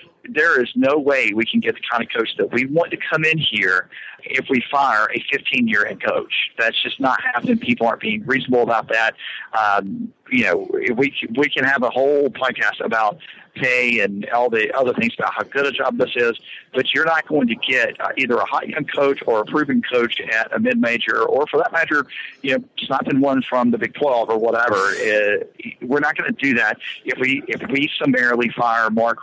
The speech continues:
Richt after the eighth game of the season, uh, at five and three. That is not happening. Anybody that thinks that is happening has no concept whatsoever about how the human resources work. Now, having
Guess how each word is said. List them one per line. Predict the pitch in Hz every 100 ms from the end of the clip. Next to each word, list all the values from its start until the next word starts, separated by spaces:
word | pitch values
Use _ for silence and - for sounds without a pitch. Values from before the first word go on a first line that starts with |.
| -
Richt | 117 104 - - - _ - _
after | 110 -
the | 107 104
eighth | 101
game | 117 110
of |
the | 104 -
season, | 101 107 104 - - - - -
uh, | - 110 101 -
at | 98 104
five | 104
and | -
three. | - - - -
That | 123 127
is | 107 -
not | 117 117 117 117
happening. | - 117 113 113 110 107 - -
Anybody | 135 139 131 113
that | -
thinks | 120 110 -
that | 95
is | 135 131 -
happening | 117 120 117
has | 113 110
no | 107 117 123 131 135 - -
concept | 123 127
whatsoever | 123 110 117 117 120
about | 110 -
how | 117
the | 113
human | 127 117
resources | 110 113 - - -
work. | - - - - - - - -
Now, | 120 110 -
having | - 127